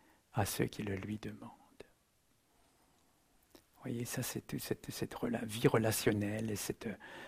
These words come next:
cette, euh, euh, intimité, hein,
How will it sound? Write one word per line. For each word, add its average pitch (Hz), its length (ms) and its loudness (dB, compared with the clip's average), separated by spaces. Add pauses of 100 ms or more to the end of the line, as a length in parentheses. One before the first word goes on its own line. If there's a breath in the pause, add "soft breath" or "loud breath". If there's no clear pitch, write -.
cette, - 220 0 (100)
euh, - 160 -2 (920 loud breath)
euh, - 920 0 (880)
intimité, 156 1040 12 (280)
hein, 110 280 2